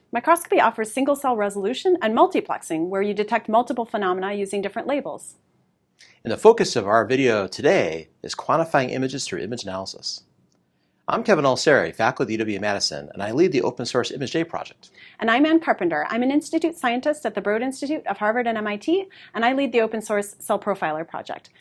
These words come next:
Speaker 1: Both of these are open source software platforms for image analysis.
Speaker 2: But today we won't be talking about image J or Cell Profiler. There will be supplementary videos on each of these that you can watch later if you'd like to learn more about how they are used.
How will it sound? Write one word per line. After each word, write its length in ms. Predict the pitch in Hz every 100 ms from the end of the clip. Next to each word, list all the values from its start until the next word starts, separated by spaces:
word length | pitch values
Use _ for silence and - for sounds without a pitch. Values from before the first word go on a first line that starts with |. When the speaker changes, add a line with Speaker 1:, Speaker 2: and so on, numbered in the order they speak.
| - -
Speaker 1:
Both 200 | - 440
of 100 | 247
these 180 | 240 226
are 140 | 190
open 240 | 214 226 220
source 280 | 220 214
software 380 | - 214 202 208
platforms 540 | 214 - - 196 185 -
for 100 | -
image 220 | 294 233
analysis. 680 | 180 151 165 - - - _ _ _ - _ -
Speaker 2:
But 120 | 120
today 260 | 165 247 185
we 120 | 139
won't 180 | 196 185
be 80 |
talking 340 | - 151 - 123
about 200 | 110 131
image 180 | 135 -
J 120 | 113
or 180 | 104 117
Cell 160 | 120
Profiler. 560 | 104 87 82 78 71 - _ _ _ -
There 100 | 123
will 140 | 160
be 100 | 180
supplementary 480 | - 180 - 147 123
videos 340 | 139 156 123
on 120 | 104 -
each 200 | 160 135
of 100 | 117
these 320 | 139 104 -
that 80 | -
you 120 | 98
can 180 | 101 95
watch 280 | 92 - 135
later 340 | 123 - - _ _ _ _ _
if 60 | 110
you'd 60 |
like 120 | 107
to 120 | 104 98
learn 120 | 92
more 100 | 120
about 160 | 107
how 160 | 110 98
they 180 | 101 104
are 80 | 92
used. 400 | 98 - -